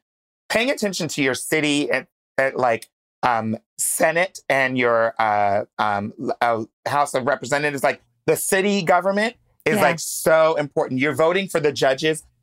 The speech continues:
Speaker 1: You're voting for the police officers and the, the police captains,
Speaker 2: Mm-hmm.
Speaker 1: um, and the c-, the commissioner. Like,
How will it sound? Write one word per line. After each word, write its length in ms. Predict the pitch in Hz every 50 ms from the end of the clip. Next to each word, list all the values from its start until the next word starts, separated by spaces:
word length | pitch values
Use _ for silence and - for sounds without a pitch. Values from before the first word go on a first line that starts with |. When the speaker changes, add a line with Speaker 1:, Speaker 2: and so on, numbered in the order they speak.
| _
Speaker 1:
You're 120 | - 143 135
voting 280 | 151 151 156 175 190 196
for 100 | - 165
the 100 | 147 -
police 420 | - 156 151 143 147 156 165 - -
officers 640 | 143 147 151 151 160 139 - - 151 147 147 151 -
and 160 | - 135 139 135
the, 120 | 123 - _
the 140 | 139 131 123
police 400 | - 143 147 143 143 147 - -
captains, 720 | - 143 151 147 - - - 143 143 143 147 143 - - _ - - - _ -
Speaker 2:
Mm-hmm. 100 | - -
Speaker 1:
um, 340 | 151 147 - 156 - - - -
and 120 | 139 139
the 80 | 135 131
c-, 80 | - 135
the 80 | 160
commissioner. 580 | - - 160 147 143 143 - 156 151 147 147 147
Like, 180 | 143 139 135